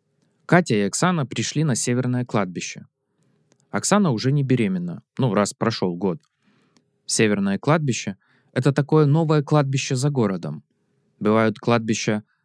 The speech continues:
загадочные, старые, весёлые, бывают грустные. А это честное, новое кладбище, где понимаешь, что смерть не жребий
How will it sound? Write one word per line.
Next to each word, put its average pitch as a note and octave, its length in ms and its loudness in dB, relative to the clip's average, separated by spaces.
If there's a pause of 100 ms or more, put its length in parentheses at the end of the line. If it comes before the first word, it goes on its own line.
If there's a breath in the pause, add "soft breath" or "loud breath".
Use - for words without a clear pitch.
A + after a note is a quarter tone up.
загадочные, G#2 800 0
старые, A2+ 760 0
весёлые, A2+ 720 -2 (320)
бывают F3 380 2 (160)
грустные. G#2+ 640 0 (500)
А B2 140 2
это A#2+ 340 0 (140)
честное, G2 560 0
новое C#3 420 0
кладбище, G#2+ 640 -2 (280 soft breath)
где A2 160 0
понимаешь, B2+ 540 0
что - 300 -4
смерть C#3+ 480 -2
не B2+ 100 2
жребий C#3 560 0